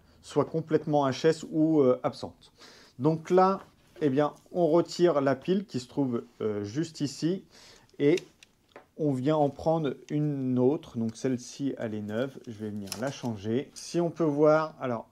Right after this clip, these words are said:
j'essaye de qu'on, qu'on voie bien. On est sur du C R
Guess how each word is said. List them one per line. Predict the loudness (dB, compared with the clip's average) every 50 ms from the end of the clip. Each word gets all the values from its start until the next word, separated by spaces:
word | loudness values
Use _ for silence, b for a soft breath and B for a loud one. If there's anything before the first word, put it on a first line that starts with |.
| _
j'essaye | -10 -8 -6 -6 -6 -4 -2 -2 -2
de | 0 0 -2 0 0 0 -2 -4 -6 -12 _
qu'on, | -14 -10 -10 -8 -8 -8 -10 -12 -12 -14 -16 -18 -20 _
qu'on | _ -12 -10
voie | -6 -6 -6 -6
bien. | -6 -4 -2 0 0 0 0 -2 -4 -6 -8 -10 -12
On | -8 -4 -4 -2 -2
est | -2 -4
sur | -4 -6 -6 -4 -2 -2
du | -2 -2 -4 -6
C | -6 -8 -4 -2 0 0 0 -2 -4 -2
R | 0 0 0 0 -2 -2